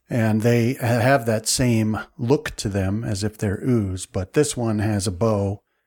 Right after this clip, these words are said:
and, um, some arrows, and it clearly looks like it is gonna use those rather than generally what oozes do,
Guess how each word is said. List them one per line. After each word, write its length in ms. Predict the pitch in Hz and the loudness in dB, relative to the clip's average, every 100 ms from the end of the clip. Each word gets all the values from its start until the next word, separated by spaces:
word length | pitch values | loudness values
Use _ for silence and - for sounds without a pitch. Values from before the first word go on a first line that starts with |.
| _ - | _ -6
and, 480 | 107 98 98 101 - - | -2 0 -2 -4 -6 -6
um, 520 | 95 95 90 101 - _ - - | -4 -4 -6 -8 -16 _ -18 -8
some 240 | - 117 113 | -4 -2 0
arrows, 520 | 113 107 101 98 - | 2 2 0 -2 -4
and 160 | 117 | -4
it 140 | 104 - _ _ | -4 -6 _ _
clearly 420 | - 127 110 101 | -2 2 2 0
looks 340 | 98 107 - - | -2 -2 -2 -2
like 320 | 104 101 - _ _ _ - | -2 -2 -10 _ _ _ -12
it 240 | 117 110 107 _ _ - - _ - _ _ - | -4 -4 -4 _ _ -16 -16 _ -20 _ _ -4
is 160 | 101 104 | -2 0
gonna 180 | 101 92 | 0 2
use 360 | 107 110 90 | 2 2 2
those 340 | 101 92 92 104 | 0 0 0 0
rather 360 | 95 95 95 | 0 0 -2
than 220 | 90 90 | -2 -2
generally 520 | 90 123 120 107 101 98 | 0 2 2 2 0 0
what 260 | 104 107 | -2 -2
oozes 400 | 120 107 98 92 | 0 0 -2 -4
do, 320 | 95 95 92 | -2 -2 -2